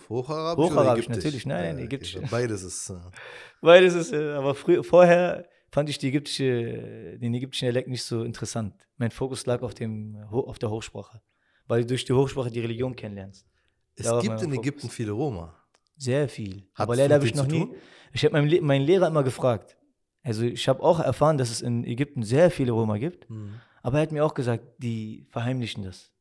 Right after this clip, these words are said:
Speaker 1: Mhm.
Speaker 2: Du weißt nicht, dass die, dass die Roma sind. Er hat mir nur gesagt,
Speaker 1: Bist du da schon offen umgegangen damit, in dem Zeitraum dann?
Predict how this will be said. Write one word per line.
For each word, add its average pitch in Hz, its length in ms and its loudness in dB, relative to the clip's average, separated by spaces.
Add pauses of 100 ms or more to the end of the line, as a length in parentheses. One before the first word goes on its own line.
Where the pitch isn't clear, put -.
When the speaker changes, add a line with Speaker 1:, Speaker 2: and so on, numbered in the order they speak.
(100)
Speaker 1:
Mhm. 95 200 -12
Speaker 2:
Du 123 100 -4
weißt 135 200 0
nicht, 127 140 -8
dass 107 140 -10
die, 104 600 -12
dass 110 200 -16
die 113 80 -10
Roma 107 220 -8
sind. 98 100 -12
Er 113 60 -4
hat - 80 -8
mir 135 100 -4
nur 143 100 -2
gesagt, 143 240 -6
Speaker 1:
Bist 131 160 -10
du 160 40 -2
da 170 100 0
schon - 160 -8
offen - 240 -8
umgegangen 165 440 -8
damit, 185 360 -14 (220)
in 131 100 -16
dem 135 160 -8
Zeitraum 143 380 -8
dann? 165 200 -12